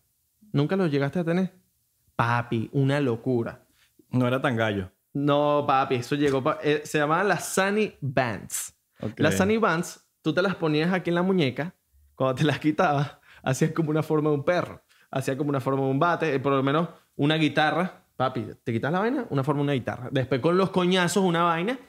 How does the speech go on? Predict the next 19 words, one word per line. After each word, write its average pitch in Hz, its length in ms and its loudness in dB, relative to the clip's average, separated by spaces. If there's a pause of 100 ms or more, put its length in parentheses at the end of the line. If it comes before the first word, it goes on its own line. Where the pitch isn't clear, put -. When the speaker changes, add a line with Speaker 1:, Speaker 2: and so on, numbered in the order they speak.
(160)
Speaker 1:
llegaba 123 260 2
a 120 40 0
forma 139 280 0
de 127 140 0
bate, 110 260 -6 (580)
a 135 80 -8
forma 123 360 0
de, 139 160 2
de 123 80 2
una 120 180 2
vaina 123 400 0
así 120 220 -6
alargada. 107 320 -8 (1500)
¿Mm? 190 160 2
Speaker 2:
Ok. - 140 -4 (220)
Speaker 1:
¿Nunca 208 200 2
llegaste 233 260 0
a 233 60 -8
tener 226 560 -2